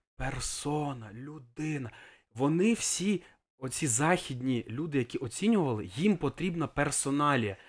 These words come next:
І я тобі скажу більше, я думав, а якщо б зняли фільм про умовного Саакашвілі, який також дуже контроверсійна особа, але зараз він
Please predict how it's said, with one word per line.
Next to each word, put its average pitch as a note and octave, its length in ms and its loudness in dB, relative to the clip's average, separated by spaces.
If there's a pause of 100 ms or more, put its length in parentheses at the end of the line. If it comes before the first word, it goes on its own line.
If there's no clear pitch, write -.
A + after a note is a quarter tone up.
(180)
І A#2+ 80 -10
я E3+ 120 8
тобі F3+ 200 0
скажу F3 280 0
більше, D#3+ 360 0
я D3+ 100 6
думав, F3 320 4
а C#3+ 100 0
якщо C#3+ 280 2
б G#3+ 80 2
зняли F#3 280 2
фільм G3 300 0 (300)
про D3+ 160 -6
умовного E3 600 -2
Саакашвілі, D3+ 800 0
який C#3+ 260 -4
також D#3 480 0
дуже C#3+ 240 0
контроверсійна C3 880 0
особа, G3 440 4 (340)
але B2 200 6
зараз F3+ 360 6
він E3+ 240 -2